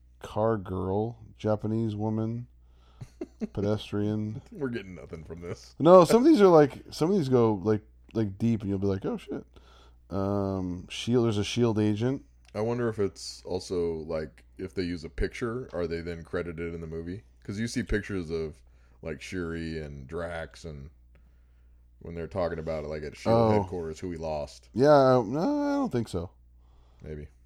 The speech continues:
Speaker 1: I don't think so. I think they actually have to have, like, a, a little bit of a credit. Um,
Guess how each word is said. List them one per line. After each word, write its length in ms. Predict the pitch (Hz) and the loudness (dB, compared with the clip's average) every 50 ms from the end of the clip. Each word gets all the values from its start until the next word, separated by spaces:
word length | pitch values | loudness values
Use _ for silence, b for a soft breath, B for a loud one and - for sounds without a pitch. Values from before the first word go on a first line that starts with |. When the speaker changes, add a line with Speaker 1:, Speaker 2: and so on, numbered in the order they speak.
| - | -8
Speaker 1:
I 40 | - | -4
don't 120 | 127 127 120 | -4 -2 -2
think 140 | 117 104 101 | -2 -4 -4
so. 140 | - 90 95 | -6 -6 -6
I 40 | |
think 140 | 98 107 104 | -6 -6 -6
they 160 | 104 101 95 | -6 -6 -6
actually 260 | 92 92 - - 95 95 | -8 -8 -10 -12 -10 -8
have 180 | 95 92 - | -8 -10 -10
to 100 | - 92 | -10 -8
have, 320 | 92 92 92 90 90 87 98 | -6 -6 -6 -6 -8 -10 -12
like, 160 | 92 87 - - - - | -14 -14 -16 -16 -16 -16
a, 60 | - | -16
a 140 | - - - | -14 -14 -14
little 120 | 92 92 87 | -14 -14 -14
bit 120 | 92 90 87 | -14 -14 -16
of 60 | 87 | -16
a 40 | 87 | -16
credit. 360 | - - 87 90 90 90 - - b b b b b b b b b b _ - | -14 -10 -10 -8 -8 -10 -12 -16 b b b b b b b b b b _ -8
Um, 640 | - 110 110 110 113 113 113 113 113 110 110 110 104 | -4 -2 0 2 2 2 2 2 2 0 0 -2 -4